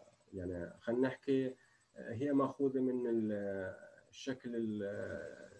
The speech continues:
الديك المجرد، شكل الجرة الغير تقليدي، يعني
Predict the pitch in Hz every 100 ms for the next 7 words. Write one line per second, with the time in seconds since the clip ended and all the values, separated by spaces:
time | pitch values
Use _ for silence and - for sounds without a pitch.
0 | - - - 104 110 135 135 131 120 117
1 | 101 98 92 90 90 90 - - - 107
2 | 113 127 123 123 120 113 107 101 - 127
3 | 127 127 135 143 131 127 120 _ _ _
4 | 123 123 127 147 147 - 135 135 131 131
5 | 127 117 113